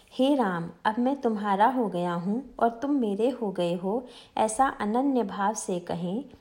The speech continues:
तो फिर उसके बाद हमसे होने वाला प्रत्येक कर्म भगवान का ही हो जाता है। उसे, उसको अर्पण करने की ज़रूरत नहीं रहती।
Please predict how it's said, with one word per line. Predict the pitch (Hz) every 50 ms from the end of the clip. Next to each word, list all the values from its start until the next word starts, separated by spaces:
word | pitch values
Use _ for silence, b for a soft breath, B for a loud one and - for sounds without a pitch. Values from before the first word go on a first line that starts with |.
| B B -
तो | - 269
फिर | 269 - 285 285 285
उसके | - - 233 - - - - 254 226
बाद | 196 196 196 202 208 196
हमसे | 196 214 220 233 233 - - 214 196
होने | 202 202 202 196 202 214 226
वाला | 208 196 185 175 180 196 214 254 269 B B B B B B -
प्रत्येक | - 262 254 262 - 262 269 285 285 285 285 269
कर्म | - - 214 208 196 185 190 - - -
भगवान | 208 214 202 190 190 202 190 196 196
का | 190 196 208 196
ही | 196 190 226 254 285
हो | 254 254 240
जाता | 202 - 175 165 156 - - 160
है। | 165 165 170 - - - _ _ _ B B B B B B B B B -
उसे, | - 202 - - 254 262 294 311 302 B B B B B B
उसको | 262 262 - - - 294 294
अर्पण | 285 - 220 214 214 - 254 262 277
करने | 269 262 233 214 220 220 233
की | 233 - 269 262
ज़रूरत | 247 254 220 214 214 220 254 269 254 262
नहीं | 247 247 220 262 262
रहती। | 262 202 180 175 175 - 151 - 180